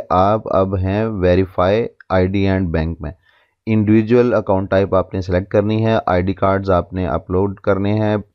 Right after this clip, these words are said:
चेक की पिक्चर अपलोड करनी है, उसके बाद आईबैन नंबर, चेक नेम और बैंक वो ऑटोमेटिकली उठा लेगा, पिक्चर बिल्कुल क्लियर होनी चाहिए। ब्रांच कोड आप टाइप करेंगे और सबमिट कर देंगे।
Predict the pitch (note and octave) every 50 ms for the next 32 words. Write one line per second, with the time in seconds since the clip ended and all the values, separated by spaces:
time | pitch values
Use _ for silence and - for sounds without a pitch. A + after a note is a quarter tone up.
0 | _ _ - - G#2+ G#2+ A2 G#2+ _ - G#2+ G2 G#2 F#2+ F2+ F#2 - G2+ F#2+ F#2
1 | F2 - G#2 G#2 G2+ F#2 - G#2+ G2+ G#2+ G#2+ A2+ A#2 A2+ A2+ G#2+ A2 _ _ _
2 | _ _ _ _ _ _ - G2 - - G#2 G2 G2+ G2+ G2+ - - F2 F#2+ F#2+
3 | F#2 F#2+ G2+ G#2 G2+ G2+ F#2+ F#2+ F#2+ G2 G2+ G#2 G#2+ G#2+ G#2 - - - F#2 F2+
4 | F2+ - F#2 F#2 F#2 F#2 G2 G2+ G#2 G#2 - - _ - - F2+ F#2 F#2 F2 E2+
5 | D#2+ F2+ F2+ F#2+ G#2 G2 - G2+ F#2+ F2+ F2 F#2+ F#2 F2 E2+ E2+ E2+ F#2 - G2+
6 | G#2 G#2+ G2+ G#2 G2+ F#2 F2+ F#2 G2 G2+ G2+ F#2+ - - F#2 F2+ - - G#2 G2+
7 | G2 G2 F#2+ F#2 - F#2+ F#2 - G2+ F#2+ F#2+ G2+ G#2 G#2 G#2 G#2 G#2 G2+ G#2+ G2+
8 | G#2 G2+ G#2 G2+ - - _ _ _ _ _ _ _ _ _ F2+ E2 F#2+ F#2 F#2+
9 | G2 G2 - - - F#2 F#2+ G2 G2+ G2+ G2+ F#2+ - - F2 F2+ F2+ F2+ - G2+
10 | G2+ G2+ G#2 G#2 G#2 G#2+ - - - F#2 G2 G#2+ A#2+ C#3 C3 - _ - - -
11 | E2 E2 F2 E2+ E2 - - D#2 D2+ D2 D2 D2 D2 - - -